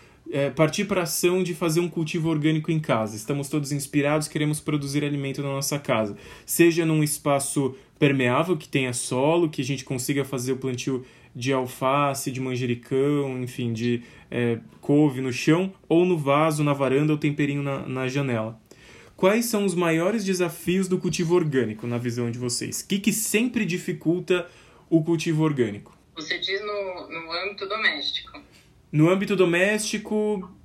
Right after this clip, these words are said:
Speaker 1: sim. Vai, depois a gente pode até estender pra um outro cenário, mas vamos começar pelo âmbito doméstico.
Speaker 2: Olha, eu vejo que as pessoas ficam muito na dúvida do que seria um adubo orgânico, e, e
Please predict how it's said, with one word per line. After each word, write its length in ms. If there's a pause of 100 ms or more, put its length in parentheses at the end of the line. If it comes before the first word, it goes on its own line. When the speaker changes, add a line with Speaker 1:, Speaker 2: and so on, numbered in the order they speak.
(240)
Speaker 1:
sim. 640
Vai, 280
depois 300
a 40
gente 240
pode 200
até 120
estender 500
pra 100
um 140
outro 240
cenário, 440
mas 180
vamos 160
começar 320
pelo 180
âmbito 300
doméstico. 520 (280)
Speaker 2:
Olha, 480
eu 200 (140)
vejo 500 (100)
que 260
as 80
pessoas 260
ficam 220
muito 180
na 160
dúvida 340
do 100
que 100
seria 420
um 160
adubo 280
orgânico, 840 (520)
e, 880 (460)
e 80